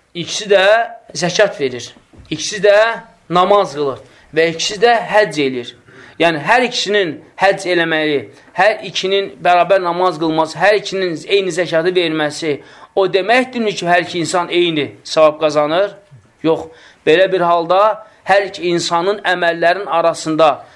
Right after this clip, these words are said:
sayları, vəsfi zahirən eyni olsa da, savab əcri nə ilə ölçülür?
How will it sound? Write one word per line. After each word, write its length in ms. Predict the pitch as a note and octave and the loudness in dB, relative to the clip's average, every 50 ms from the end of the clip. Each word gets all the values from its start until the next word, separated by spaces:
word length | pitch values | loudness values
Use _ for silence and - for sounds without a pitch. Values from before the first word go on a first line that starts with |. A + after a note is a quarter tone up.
| _ _ _ | _ _ _
sayları, 920 | - - - - F3+ E3+ F3 F3 E3+ E3+ E3 E3 E3+ F3+ F#3+ F3+ D#3 C3 - - - _ - - - - | -16 -8 -2 2 4 4 4 4 2 2 2 2 2 2 0 0 -2 -4 -6 -10 -20 _ -20 -18 -16 -14
vəsfi 580 | - D#3+ E3+ F#3+ F3 E3 - - - G3+ A3 F#3+ | -6 0 2 2 2 2 -4 -10 -6 -4 -4 -2
zahirən 420 | D3+ D3 A3 G#3 G3+ F#3+ F#3 F#3 F#3 | 2 4 4 4 4 4 0 -2 -4
eyni 280 | G3 G3+ G3 F#3+ F#3 | -4 -2 -2 0 0
olsa 380 | F#3 F3+ F3 E3 - A3+ A#3 - | 0 0 0 0 2 2 4 4
da, 360 | G#3+ G#3+ E4+ B3+ B3+ B3 - - - - - - _ _ | 6 6 6 4 2 -2 -10 -20 -20 -20 -20 -20 _ _
savab 600 | - - - - - F3+ F3+ F#3 B3+ C#4 B3+ - - | -18 -16 -8 0 2 2 4 6 4 2 2 0 -2
əcri 600 | - F#3+ F#3+ F3+ - D3+ F#3+ G3+ G#3+ G3 E3 C#3+ | 0 0 0 0 -2 -6 0 2 2 2 2 2
nə 160 | E3 G3+ G3+ | 2 2 2
ilə 160 | G3+ F#3+ F3+ E3 D#3+ | 2 2 0 -2 -4
ölçülür? 520 | D3+ D#3 - - D#3+ D#3+ F3 G#3 A3+ A3+ | -4 -4 -4 -2 -2 0 2 2 0 0